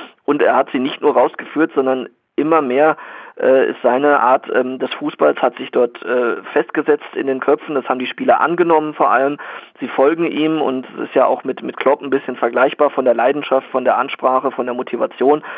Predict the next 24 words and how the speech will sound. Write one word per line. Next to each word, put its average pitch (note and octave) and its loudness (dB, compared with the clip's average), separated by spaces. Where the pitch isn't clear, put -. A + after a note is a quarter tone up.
und B2+ -2
der A#2 6
Art C3 2
des, C3+ 0
des C3 -10
Fußballspielens. C3+ -2
Ähm, A#2+ 0
da C3+ 2
kann D3 -2
Southampton, C#3 0
wenn C3 0
sie C3 -4
sich, B2 -6
ähm, A#2+ 2
vielleicht A#2+ 2
noch A#2 2
ein A#2 2
bisschen B2 -4
verstärken, C3 0
wenn B2+ 2
sie B2 0
diesen B2+ -4
Weg A#2+ 2
weitergehen, B2+ 2